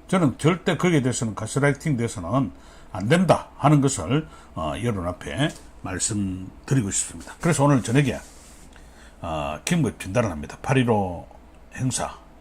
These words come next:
여기에 미쳐버린 사람처럼 그렇게 우리 한국 교회가 거기에 동참해서는 안 됩니다. 그런데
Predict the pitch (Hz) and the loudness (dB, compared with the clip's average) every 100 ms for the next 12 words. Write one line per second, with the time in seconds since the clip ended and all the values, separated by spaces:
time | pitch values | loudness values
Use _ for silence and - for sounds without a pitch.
0 | - - - - - - - 156 143 135 | -20 -20 -20 -20 -20 -14 0 4 4 2
1 | 156 117 120 117 - 107 107 110 90 78 | 0 0 0 0 -2 -4 -4 -4 -6 -6
2 | - 127 - 87 80 110 - 139 110 - | 0 0 -2 -10 -6 -4 -2 -2 -4 -4
3 | 107 127 127 95 117 147 - - - - | -2 0 0 0 0 -4 -8 -20 -20 -10
4 | 120 107 92 - 107 110 - 69 - - | -6 -6 -8 -6 -4 -4 -6 -10 -12 -16
5 | - - - 170 151 95 | -18 -18 -4 -2 0 -2